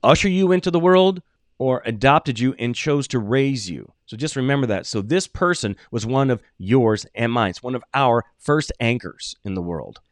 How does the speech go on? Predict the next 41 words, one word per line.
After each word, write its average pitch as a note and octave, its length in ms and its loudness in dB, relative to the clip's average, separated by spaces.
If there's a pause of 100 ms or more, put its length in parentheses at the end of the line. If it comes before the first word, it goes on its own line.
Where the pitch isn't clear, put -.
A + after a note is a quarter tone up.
(140)
It's C#3 160 -2
a E3 60 4
significant D3 540 2
loss, B2+ 480 -2 (340)
and A#2+ 100 -2
it's A#2+ 160 0
natural B2 460 2
to C#3 120 -6
struggle C#3 420 0
with F#2 180 -2
it - 180 -14 (120)
or G2+ 80 -6
to F#2+ 60 -4
experience A2+ 460 -4
difficulties. G#2 760 -2 (360)
All A#2 180 6
that's B2+ 260 2
okay. F#2+ 400 -6 (320)
You A2+ 120 -4
might A2+ 240 2 (380)
get G#2 160 -4
angry G#2+ 480 -2
or E2 80 -8
frustrated. G#2 640 -2
You E2 100 -10
might F2+ 260 -6
be A2+ 120 0
guilty, A#2 640 2 (320)
perhaps G2 300 0
for G#2+ 100 -6
not A2 200 -2
contacting A#2 580 -6
them A2 160 -2
enough F#2 420 -6
or E2 100 -10
not F#2 180 -6
being G#2 180 -6
present A2+ 380 -2
when G2 120 -2
they F#2+ 100 0
died. D#2+ 400 -4